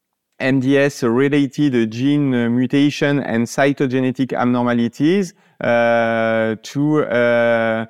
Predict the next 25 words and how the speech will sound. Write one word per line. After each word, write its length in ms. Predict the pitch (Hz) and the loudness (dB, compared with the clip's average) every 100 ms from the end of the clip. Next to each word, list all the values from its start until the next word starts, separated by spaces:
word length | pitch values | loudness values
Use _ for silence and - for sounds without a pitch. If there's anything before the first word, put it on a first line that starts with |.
| _ _ - 107 | _ _ -8 -6
to 180 | - 131 | -4 -2
now, 540 | 127 131 139 143 147 - | 0 0 -2 0 0 0
uh, 640 | 120 120 120 117 117 117 | 0 2 2 2 2 0
define, 680 | 113 131 - 127 131 131 123 | 0 -2 0 0 0 0 -2
um, 1080 | - 113 113 110 107 107 107 104 104 101 - - | 0 0 2 2 0 0 0 0 -2 -2 -6 -4
a 160 | 107 104 | -2 -2
disease, 560 | 110 127 - 143 127 120 90 | -2 -4 0 0 2 0 0
disease, 460 | 113 127 131 131 117 | 0 0 0 0 2
uh, 380 | 113 110 110 110 | 2 2 0 -2
classifier 800 | 120 117 123 113 117 117 120 123 | -2 -2 -4 -2 0 2 2 0
for 320 | 113 113 - | -2 -2 0
E 180 | 107 107 | -2 -2
M 160 | 101 | -2
L. 320 | 107 151 202 - _ _ - | 0 0 -2 -6 _ _ -12
Uh, 520 | - 120 120 120 120 - | 0 2 4 4 2 0
and, 440 | - 131 160 175 - | -2 0 0 -2 -2
uh, 720 | 123 123 120 117 117 113 117 | -2 0 0 0 0 0 -2
history 640 | - 143 - 151 151 156 151 | -2 -4 0 2 4 2 0
of, 300 | 120 117 - | -2 -2 -2
uh, 160 | 120 113 | -4 -4
chemotherapy 800 | - 156 147 139 139 131 143 139 | -4 -2 -2 0 0 0 2 0
and 200 | - 117 | 0 -2
radiotherapy 880 | 120 135 135 123 127 113 131 156 175 | 0 2 0 0 0 0 2 0 0
is 260 | - 127 - | 0 -2 0
now, 440 | 127 131 139 143 | 0 0 0 -2